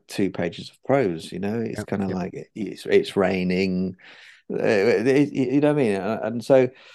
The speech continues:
Speaker 1: but then I started to think, "But I wanna write songs that are like these stories." And so I
Speaker 2: Fantastic.
Speaker 1: start,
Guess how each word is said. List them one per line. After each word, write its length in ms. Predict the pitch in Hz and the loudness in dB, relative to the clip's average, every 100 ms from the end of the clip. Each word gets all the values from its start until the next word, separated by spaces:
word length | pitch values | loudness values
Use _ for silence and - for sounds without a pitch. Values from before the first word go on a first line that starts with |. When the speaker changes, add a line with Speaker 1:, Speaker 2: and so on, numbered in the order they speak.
| _ | _
Speaker 1:
but 100 | 131 | 2
then 140 | 147 156 | 4 4
I 80 | 151 | 4
started 360 | 156 120 120 | 4 4 2
to 80 | 123 | 0
think, 320 | 131 127 101 _ - | 0 0 -4 _ -4
"But 60 | |
I 100 | 135 | -2
wanna 260 | 151 170 143 | 0 0 -2
write 280 | 135 123 - | -2 -6 -6
songs 300 | 131 120 113 | -8 -6 -6
that 100 | 107 | -4
are 60 | |
like 380 | 110 110 113 - | 0 0 -2 -4
these 280 | 104 101 95 | -4 -4 -6
stories." 880 | - 123 117 90 78 76 - - _ | -6 -4 -2 -2 -2 -6 -14 -20 _
And 160 | 95 104 | -6 -4
so 180 | 104 | 2
I 80 | 104 | 2
Speaker 2:
Fantastic. 200 | 101 104 | 2 0
Speaker 1:
start, 360 | 101 - 123 | -4 -4 -4